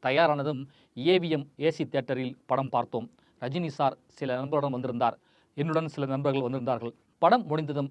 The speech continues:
ரஜினி சார் ஒரு வார்த்தை சொல்லாமல் போய்விட்டார். படம் பற்றி எதுவும் சொல்லாமல் போனதால் எனக்கு இரவு முழுக்க தூக்கமில்லை. ஆனால் மறுநாள் காலையில் நேரில் வரச் சொல்லி ஃபோன் செய்தார். அவரை சந்தித்த போது, "நேற்று படம் முடிந்ததும் உங்ககிட்ட எதுவும் சொல்லாமல் போய்விட்டேன். நம்ம ரெண்டு பேர் சைடிலும் வந்தவங்க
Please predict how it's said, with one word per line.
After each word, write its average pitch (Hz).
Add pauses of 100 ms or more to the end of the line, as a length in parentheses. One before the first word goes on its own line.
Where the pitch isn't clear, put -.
(140)
ரஜினி 147
சார் 131
ஒரு 139
வார்த்தை 165
சொல்லாமல் 139
போய்விட்டார். 127 (380)
படம் 170
பற்றி 170
எதுவும் 160
சொல்லாமல் 147 (100)
போனதால் 139
எனக்கு 127
இரவு 151
முழுக்க 139
தூக்கமில்லை. 131 (440)
ஆனால் 170 (100)
மறுநாள் 170
காலையில் 139 (200)
நேரில் 156
வரச் 131
சொல்லி 127 (160)
ஃபோன் 143
செய்தார். 120 (440)
அவரை 143
சந்தித்த 190
போது, 147 (640)
"நேற்று 180 (100)
படம் 202
முடிந்ததும் 165
உங்ககிட்ட 151
எதுவும் 156
சொல்லாமல் 143
போய்விட்டேன். 135 (100)
நம்ம 143
ரெண்டு 202
பேர் 202
சைடிலும் 180
வந்தவங்க 151